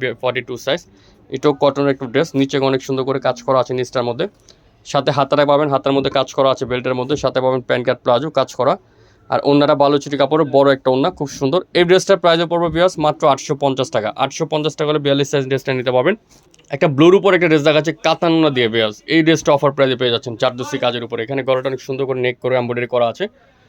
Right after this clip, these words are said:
পুরো ড্রেসটা চিনি করা কাপড়ের উপরে, নিচে অনেক সুন্দর করে গর্জিয়াস করে নিচে পুরোটা কাজ করা আছে ড্রেসটা, হাতা কাজ করা হবে। সাথে পাবেন একটা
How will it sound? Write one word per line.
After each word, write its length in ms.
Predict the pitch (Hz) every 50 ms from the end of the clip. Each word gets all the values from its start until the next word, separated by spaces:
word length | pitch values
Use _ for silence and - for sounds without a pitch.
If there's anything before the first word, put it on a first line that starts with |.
| _ _ _ _ _
পুরো 160 | - 156 170 160 131 120
ড্রেসটা 260 | 143 151 147 - 170 160 -
চিনি 160 | 170 165 160 156
করা 120 | 160 156 147 151
কাপড়ের 240 | 147 147 151 147 139
উপরে, 140 | 143 151 147 143
নিচে 120 | 139 135 147 135
অনেক 120 | 135 143 135 -
সুন্দর 180 | 147 139 143 143
করে 100 | 143 139 139 135
গর্জিয়াস 300 | 135 127 135 135 139 135 -
করে 120 | 143 135 139 135
নিচে 160 | 135 131 - 139 139
পুরোটা 220 | 139 131 127 131 127 131
কাজ 100 | 120 - - -
করা 120 | 127 123 117
আছে 100 | - 127 117
ড্রেসটা, 220 | 117 110 - 139 123 117
হাতা 180 | 120 - 131 120 123
কাজ 100 | 120 - - -
করা 120 | 123 120 113
হবে। 140 | 120 117 156 208 208 _ _ _ _ _ _ _ _ _ -
সাথে 260 | - - 147 143 160 160 160
পাবেন 160 | 160 165 165 156
একটা 100 | 170